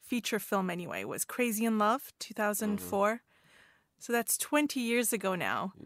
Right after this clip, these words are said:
Speaker 2: Yeah, yeah.
Speaker 1: Could, <laughs> could you, could you have imagined two decades down the line, you, you'd be on these type of projects?
Speaker 2: I, I could imagine just working, <laughs> let alone, <laughs> let alone. I, I, I think,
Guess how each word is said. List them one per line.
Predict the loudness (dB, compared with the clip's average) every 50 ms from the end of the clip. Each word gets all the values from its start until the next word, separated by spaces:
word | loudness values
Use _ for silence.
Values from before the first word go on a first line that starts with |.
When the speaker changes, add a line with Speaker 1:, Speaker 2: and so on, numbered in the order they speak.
| -20 -16 -12
Speaker 2:
Yeah, | -6 -2 0 2 2 0 0 -4 -6 -4
yeah. | -2 0 0 0 -2 -8 -14 -20 -20 -20 -14 -4 -2
Speaker 1:
Could, | 0 4 6
<laughs> | 6 8 8 6 6 8 8
could | 8 8 10 8
you, | 8 8 6 6 4
could | 4 6 6 8
you | 6 6 6
have | 6 6 6
imagined | 4 4 6 8 8 8 6 6 4 2 2 2 0 -2 -6 -10 -16 -20 -18 -20 -20 -20 _ _
two | -2 2 2 4 4
decades | 4 4 2 2 2 0 0 0 2
down | 2 2 2 2
the | 2 0
line, | 0 2 2 2 2 0 -2
you, | -4 -6 -8 -8 -8
you'd | -8 -6 -4 -6 -6 -6 -6
be | -6 -6 -4 -6 -6 -6 -2
on | 0 2 2 2 2 2
these | 0 0 0 2
type | 2 0 0 -2 -4
of | -4
projects? | -2 0 0 0 0 -2 -4 -4 -6 -6 -6 -4 -4 -6 -4 -4
Speaker 2:
I, | -4 0 2 2 2
I | 2
could | 2 4 4
imagine | 6 6 6 6 6 4 2 0
just | -2 0 2
working, | 4 8 8 8 8 6 4 0 -2 -2 -2 -6 -14 -18 -20 -20 -20
<laughs> | -20 -20 -20 -20 -2 4 6
let | 8 8 8
alone, | 8 6 4 2 -2 -8 -12 -12 -12 -14
<laughs> | -8 -6 -6 -4 4 6
let | 8 8 8
alone. | 6 6 6 6 4 4 0 -4 -10 -20 -18 -4 -2
I, | 0 4 6
I, | 4 6 6 4 0
I | 0
think, | 0 -2 -2 -2 -2 -4 -10